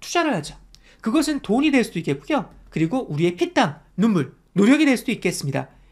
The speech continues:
여러 가지가 될 수 있습니다. 이와 같은 것을 투자할 때 우리는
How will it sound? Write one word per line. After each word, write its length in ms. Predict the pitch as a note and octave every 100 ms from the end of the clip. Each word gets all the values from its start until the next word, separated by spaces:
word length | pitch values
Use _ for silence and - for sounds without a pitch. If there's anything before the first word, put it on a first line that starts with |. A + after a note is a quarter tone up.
| _ E3+
여러 180 | A#3+
가지가 260 | C#4+ C#4 C4
될 100 | G3+
수 120 | G3+
있습니다. 480 | E3 D3 E3 D#3+ - - -
이와 100 | E3+
같은 180 | F#3+ F#3+
것을 360 | E3 D#3+ D4+ D4 -
투자할 320 | - D#4+ G3
때 220 | - F#2+ - - -
우리는 320 | D#3 A#3